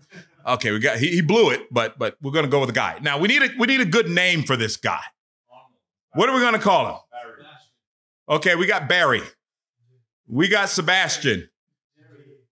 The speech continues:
Uh, w-, uh, we got Holy Roller. Uh, Gospel Gangster. Uh, who, who, what's his name? We got Bear, Bill, who?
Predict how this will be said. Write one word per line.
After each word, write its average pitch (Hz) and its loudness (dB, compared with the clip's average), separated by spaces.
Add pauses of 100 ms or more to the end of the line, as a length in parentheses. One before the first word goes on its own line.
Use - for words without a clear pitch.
(120)
Uh, 160 4
w-, 156 -6 (480)
uh, 156 4
we 165 0
got 202 2
Holy 220 4
Roller. 139 2 (840)
Uh, 147 0
Gospel 208 2
Gangster. 180 0 (480)
Uh, 165 4
who, 160 2
who, 180 4
what's 214 4
his 233 2
name? 240 2
We 202 -2
got 156 0
Bear, 214 2
Bill, 220 4
who? 254 0